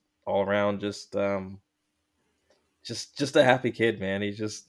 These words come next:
he loves it. He loves it. He loves it. So it was, it was fun. I, um, you know, I'm, I'm not really a water person like that, but my wife is out of town, so, you know,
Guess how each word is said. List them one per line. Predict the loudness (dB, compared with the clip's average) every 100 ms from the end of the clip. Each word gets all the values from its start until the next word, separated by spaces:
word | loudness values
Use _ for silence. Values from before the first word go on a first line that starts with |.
| -10
he | -4
loves | 0 0
it. | -4 -10 -14 -8
He | -2
loves | -2 -4
it. | -10 -12 -12
He | -8
loves | -8 -10
it. | -12 -4
So | 0 2
it | 2
was, | 0 4
it | 6
was | 6 4
fun. | 4 4 4
I, | 4 4
um, | 4 2 -2 -8 _ _ _ _ _ _ _ _ _ _ _ _ _ _ _ _ _ -4
you | 0
know, | 2
I'm, | 2 2
I'm | 2 6
not | 6 4
really | 4 4
a |
water | 4 4 4
person | 2 -4 -4 -6
like | -2
that, | 0 0 -2
but | -4 -4 _
my | -4 0
wife | 0 0
is | -2
out | -2
of | -2
town, | -6 -6 -8
so, | -10 -8 -8 -10 _ _ _ -12
you | -10
know, | -10